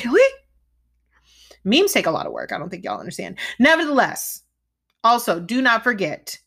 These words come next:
to please rate and review me on Apple Podcasts. Y'all have been killing it, okay? I'm getting reviews from people I didn't have to ask and that I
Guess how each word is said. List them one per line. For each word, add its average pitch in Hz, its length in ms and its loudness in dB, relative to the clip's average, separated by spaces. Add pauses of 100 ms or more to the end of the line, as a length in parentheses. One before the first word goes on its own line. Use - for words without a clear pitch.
(500)
to 196 200 -6
please - 1000 -12 (1400)
rate 185 380 -2
and 240 120 -2
review 302 280 0
me 277 260 -2
on 226 160 -2
Apple 202 380 0
Podcasts. 262 680 2
Y'all 175 440 2
have 226 300 0
been 160 360 -2
killing 202 800 -4
it, - 360 -18 (100)
okay? 165 380 -8 (520)
I'm 539 160 2 (100)
getting 330 200 4
reviews 359 320 4
from 415 120 0
people 427 220 2
I 453 220 4
didn't 466 180 -6
have 494 140 0
to 539 440 2
ask - 220 -8 (600)
and 453 120 0
that 494 140 2
I 508 260 4